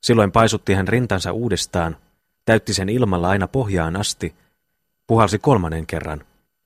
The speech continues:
ja poskensa pullistuivat hirmuisesti, mutta nytpä koivutorvi juhlallisella äänellä mylvähtikin ja kiljahti.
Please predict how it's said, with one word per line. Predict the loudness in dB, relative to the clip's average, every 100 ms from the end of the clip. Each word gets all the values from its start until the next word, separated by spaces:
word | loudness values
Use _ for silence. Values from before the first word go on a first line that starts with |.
| _ _ _ _ _ -8
ja |
poskensa | 0 2 2 -2 -2
pullistuivat | -4 -2 -2 -4 -6 -4
hirmuisesti, | -4 -4 -4 -4 -6 -6 -10 _ _ _ _ _ _
mutta | -2 2
nytpä | 2 2 -2
koivutorvi | 0 2 2 0 0 -2
juhlallisella | 0 0 0 -2 -2
äänellä | 0 0 -2 -2 -2
mylvähtikin | 0 0 -2 -6 -6 -4
ja | -4
kiljahti. | -4 -4 -6 -12 -20